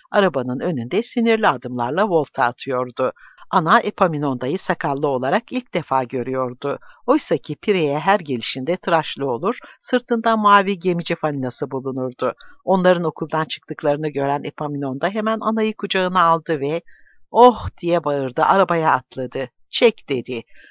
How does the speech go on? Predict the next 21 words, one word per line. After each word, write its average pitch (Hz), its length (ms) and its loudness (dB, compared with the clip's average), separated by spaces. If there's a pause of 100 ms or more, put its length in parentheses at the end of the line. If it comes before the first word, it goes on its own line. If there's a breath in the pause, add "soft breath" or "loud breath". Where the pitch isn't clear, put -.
(120)
Araba 160 320 2
hareket 147 380 -4
edince 131 420 -6
korkuyla 160 580 0
arkasına 143 480 -6
bakan 135 340 -6
Loxandra 135 580 -4
da 180 100 -2
soluk 156 340 -6
soluğa, 131 460 -2 (360 loud breath)
"Arabacı 208 640 6
doğru!" 180 420 10 (100)
dedi. 127 420 -6
Evlerine 160 460 0
gitmediklerini 135 800 -4
gören 131 360 0
ana, 156 340 0 (260 soft breath)
"Nereye 294 400 2
gidiyoruz?" 170 640 0
diye 190 180 0
sordu. 147 440 -4